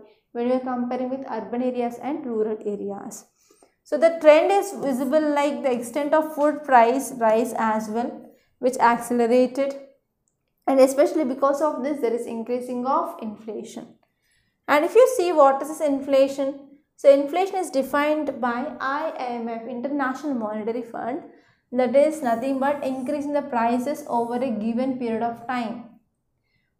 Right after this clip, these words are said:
for goods and service in the market. So this is called as inflation,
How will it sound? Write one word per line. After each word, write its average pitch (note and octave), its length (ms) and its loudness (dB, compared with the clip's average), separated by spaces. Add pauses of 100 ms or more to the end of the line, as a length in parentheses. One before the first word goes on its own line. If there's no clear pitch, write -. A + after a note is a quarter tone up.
for C4 180 0
goods C#4+ 460 -2
and D4 120 -2
service B3 520 -4
in C4 80 -2
the B3 100 -4
market. A#3+ 600 -4
So B3 100 0
this C#4 220 0
is D4 180 -2
called B3+ 320 4
as C4+ 180 2
inflation, A#3 760 -4